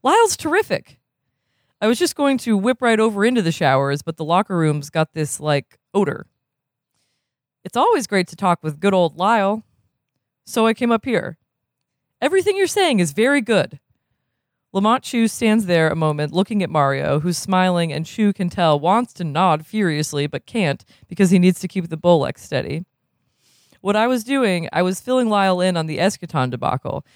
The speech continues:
telling him about the lack of hard info, the conflicted rumors that are going around, about how Kitten Plan and some of the big buds are going to get blamed, about disciplinary action for the buds."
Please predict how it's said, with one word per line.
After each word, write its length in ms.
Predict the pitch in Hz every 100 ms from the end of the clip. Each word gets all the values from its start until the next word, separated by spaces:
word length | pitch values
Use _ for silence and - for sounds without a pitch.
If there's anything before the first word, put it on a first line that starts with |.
| _
telling 260 | - 214 214
him 120 | 202
about 240 | 180 175 170
the 60 |
lack 260 | 147 156 175
of 120 | 151
hard 260 | - 185 170
info, 480 | 160 170 - - - _ -
the 80 | 180
conflicted 500 | 196 - 233 226 180
rumors 460 | 202 220 156 139
that 120 | 156 127
are 40 |
going 260 | 127 131 123
around, 440 | 123 135 - - - _ -
about 220 | 170 175
how 160 | 175
Kitten 340 | 151 - 208 226
Plan 320 | - 226 220
and 100 | 170
some 140 | 185 180
of 80 |
the 80 | 151
big 240 | 143 170 156
buds 280 | 180 175 135
are 60 |
going 260 | 123 139 135
to 60 |
get 200 | 127 135
blamed, 440 | - 160 143 50 - _ _
about 360 | - 156 160 156
disciplinary 640 | 180 202 185 175 170 160 139
action 400 | 160 175 - -
for 120 | 123
the 80 | 120
buds." 440 | 139 127 - -